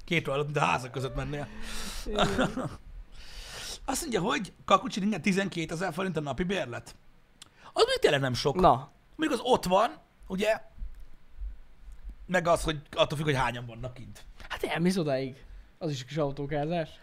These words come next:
Speaker 1: Ez jogos, ez jogos. Csak érted, és hogy ott izé tömeg, tömegnyomor van.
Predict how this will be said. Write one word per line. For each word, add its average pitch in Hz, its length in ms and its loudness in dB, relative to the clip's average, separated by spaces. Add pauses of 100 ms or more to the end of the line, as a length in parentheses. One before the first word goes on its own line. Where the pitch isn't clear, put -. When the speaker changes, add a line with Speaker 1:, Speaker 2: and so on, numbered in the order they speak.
(140)
Speaker 1:
Ez 160 200 4
jogos, 202 580 4
ez 151 160 0
jogos. 156 380 -2
Csak - 160 -6
érted, 165 200 2
és 170 160 2
hogy 233 80 0
ott 233 280 0
izé 220 260 0
tömeg, 220 420 0
tömegnyomor 220 540 0
van. 220 220 -2